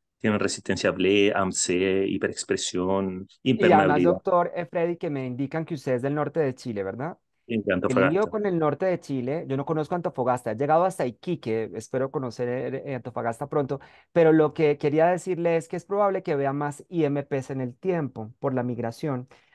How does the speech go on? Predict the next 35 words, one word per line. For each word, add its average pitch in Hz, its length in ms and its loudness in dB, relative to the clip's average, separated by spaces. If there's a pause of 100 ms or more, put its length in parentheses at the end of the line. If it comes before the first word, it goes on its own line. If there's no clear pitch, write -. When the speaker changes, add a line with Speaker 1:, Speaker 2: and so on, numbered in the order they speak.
Speaker 2:
Hay 147 140 2
Speaker 1:
Sí, 135 40 -2
Speaker 2:
bastante 147 400 2
Speaker 1:
claro. 156 60 2
Speaker 2:
I - 40 -2
M 151 160 -2
P, 151 160 0
por 151 120 -2
ejemplo, 143 300 -2
en 143 80 -2
el 147 120 -4
Perú, 139 440 -2
y 170 160 0
eso 147 340 0
puede 151 260 2
bajar. 143 360 0
Nosotros 151 460 -6
no 196 100 -4
tenemos 170 360 0
mucha 156 320 -2
en 147 60 -4
Colombia, 147 460 2 (240)
pero 143 100 -2
si 139 100 -6
tú 160 120 0
miras, 185 380 2 (100)
el 151 180 2
Perú 147 540 2 (220)
es 143 120 -8
un 160 160 -2
foco 180 300 2
de 160 240 4
I 180 200 2
M 160 200 2
P, 147 340 2